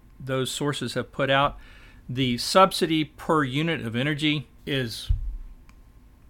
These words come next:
multiple times higher, multiple, multiple, multiple times higher for wind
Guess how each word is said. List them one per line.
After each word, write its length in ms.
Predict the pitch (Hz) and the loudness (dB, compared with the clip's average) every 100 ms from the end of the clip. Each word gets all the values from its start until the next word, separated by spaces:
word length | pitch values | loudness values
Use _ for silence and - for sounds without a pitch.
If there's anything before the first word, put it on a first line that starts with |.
| - - - - | -20 -20 -20 -8
multiple 680 | 147 131 160 185 156 117 107 | -4 4 4 4 0 -4 -6
times 400 | - 127 120 113 | -2 0 0 -2
higher, 480 | 127 123 110 98 - | 0 2 0 -2 -6
multiple, 480 | 135 170 175 135 123 | 0 0 0 -4 0
multiple, 480 | 131 160 - - | 2 2 -2 -4
multiple 440 | 117 131 156 - 113 | 2 4 4 0 -8
times 300 | - 110 110 | -4 -4 -2
higher 280 | 113 113 104 | 0 0 -2
for 180 | - | -6
wind 600 | 104 107 135 139 135 131 | -6 -2 0 2 0 -4